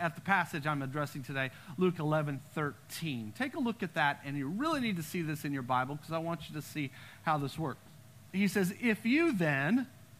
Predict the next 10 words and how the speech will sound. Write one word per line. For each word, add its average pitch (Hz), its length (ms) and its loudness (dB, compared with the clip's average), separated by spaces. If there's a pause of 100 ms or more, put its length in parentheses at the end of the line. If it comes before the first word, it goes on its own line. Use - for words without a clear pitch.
(760)
okay, 151 180 -2
that 165 160 0
means 175 160 0
he's 160 180 -2
talking 151 240 2
about 143 200 2
something 120 200 -4
prior 170 300 4
to 151 60 0
that. 156 320 0